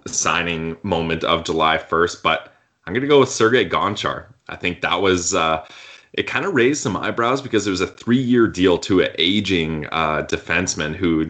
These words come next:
a lot of people kinda thought, uh, was done after that year in Pittsburgh where he put up monster points. But the key thing, I think, with Gonchar is it gave a veteran presence on that D line that was much needed, especially with Erik Karlsson,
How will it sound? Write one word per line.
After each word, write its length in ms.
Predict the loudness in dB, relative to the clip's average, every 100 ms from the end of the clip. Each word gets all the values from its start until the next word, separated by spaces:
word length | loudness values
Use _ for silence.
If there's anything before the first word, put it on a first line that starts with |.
| -4
a 80 | 0
lot 200 | 2 2
of 80 | -2
people 240 | -4 -2
kinda 280 | -2 -6 -4
thought, 340 | -2 -2 -2 0
uh, 220 | 0 0
was 140 | -4 -2
done 320 | -2 0 -2
after 340 | -4 -2 0
that 220 | 0 0
year 220 | 0 0 -2
in 100 | -2
Pittsburgh 500 | -6 -4 -2 -2 0
where 140 | -2
he 60 | -2
put 160 | -4
up 180 | -4 -2
monster 400 | -2 -2 -2 -8
points. 380 | -4 -2 -2 -2
But 340 | -2 -2 -6 _ _ -20 -10
the 80 | -8
key 260 | -6 -4 -2
thing, 380 | 0 0 0
I 100 | -2
think, 240 | -2 -2 -2
with 140 | -4
Gonchar 560 | -2 -2 0 2 2 2
is 320 | 2 2 0
it 140 | -4 2
gave 220 | 2 2
a 40 |
veteran 460 | 0 2 4 2 0
presence 480 | 0 0 -2 -2 -2
on 140 | 0
that 200 | -2 -4
D 160 | -4 -2
line 220 | 0 0
that 100 | -2
was 160 | -4 -4
much 360 | -2 -2 -2
needed, 340 | -4 -2 -2 -4
especially 440 | -6 -2 -2 0
with 140 | -2 2
Erik 240 | 2 2
Karlsson, 560 | 2 2 0 -4 -6